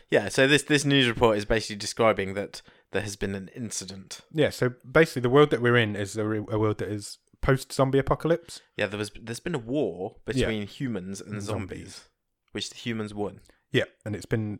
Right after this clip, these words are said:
Speaker 2: seven years since the last outbreak, I think they say.
Speaker 1: Yeah, but it, there was, like, what did you say, two billion people died?
Speaker 2: Yeah, something like that. It's a bit like The Cured. That was post-zombies, wasn't it?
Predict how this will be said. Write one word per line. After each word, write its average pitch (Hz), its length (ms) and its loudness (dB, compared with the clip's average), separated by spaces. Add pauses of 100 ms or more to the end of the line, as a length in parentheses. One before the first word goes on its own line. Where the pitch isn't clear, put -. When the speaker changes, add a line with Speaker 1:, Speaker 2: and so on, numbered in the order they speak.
Speaker 2:
seven 139 380 -2
years 147 180 2
since 139 160 -12
the 147 80 -6
last 139 200 -6
outbreak, 143 360 -4
I 143 40 -8
think 147 180 -8
they 143 60 -6
say. 147 300 -6
Speaker 1:
Yeah, 110 260 -8 (380)
but 110 120 -2
it, 120 400 -10
there 120 200 -6
was, 113 140 -6
like, 113 340 -4 (440)
what - 100 -12
did - 80 -14
you - 60 -10
say, 113 220 -4
two 135 240 -2
billion 131 360 0
people 135 320 -8
died? 139 380 -6
Speaker 2:
Yeah, 101 200 -2
something 92 320 -10
like 76 140 -10
that. - 140 -14 (360)
It's 131 100 -12
a - 20 -6
bit 190 100 6
like 123 100 4
The - 60 -8
Cured. 110 420 2
That 143 120 -4
was 113 80 -12
post-zombies, 90 680 -8
wasn't 120 200 -10
it? - 60 -20